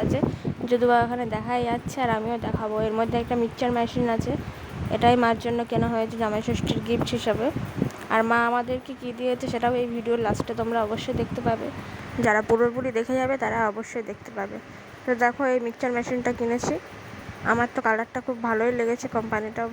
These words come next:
ভালো। তো এটাই আমি খুলে দেখাচ্ছিলাম মাকে। এবার আর শিলনোড়াটা বাদ পড়ে যাবে। শিলনোড়ায় বাটার মশলা খাবার একটা স্বাদই আলাদা,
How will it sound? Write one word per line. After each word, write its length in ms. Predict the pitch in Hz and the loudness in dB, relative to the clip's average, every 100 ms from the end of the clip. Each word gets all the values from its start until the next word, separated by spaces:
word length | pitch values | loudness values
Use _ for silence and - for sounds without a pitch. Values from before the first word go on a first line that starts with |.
| 233 | -2
ভালো। 180 | 208 - - - - - - - - - - | -2 -4 -10 -14 -16 -16 -20 -18 -18 -18 -2
তো 40 | 233 233 | 2 4
এটাই 200 | 254 254 | 4 4
আমি 120 | 240 247 | 2 0
খুলে 200 | 240 226 208 | -2 0 2
দেখাচ্ছিলাম 500 | 202 226 - 233 226 214 | 0 -4 -6 -4 -2 -2
মাকে। 260 | 202 220 277 294 - - - - - - - - - - - - - - - | -4 -4 -4 -6 -12 -16 -14 -14 -14 -16 -12 -10 -10 -12 -12 -14 -12 -2 6
এবার 180 | 254 254 240 | 6 6 4
আর 80 | 240 | -2
শিলনোড়াটা 680 | - 247 240 233 226 226 226 226 214 - | -2 0 2 2 2 2 0 0 -4 -6
বাদ 120 | 214 220 - | -6 -4 0
পড়ে 180 | 214 214 | 0 2
যাবে। 200 | 208 214 220 - - - - - - | 0 -2 -6 -10 -16 -14 -14 -14 -2
শিলনোড়ায় 460 | - 254 254 254 262 | 4 6 6 4 4
বাটার 240 | 247 247 254 | 2 4 2
মশলা 360 | 254 240 - 254 | 2 0 -4 -4
খাবার 200 | 254 254 247 | -2 0 0
একটা 140 | 240 247 247 | -2 -4 -4
স্বাদই 280 | 220 220 226 | -4 -2 -2
আলাদা, 260 | 220 214 | -2 -2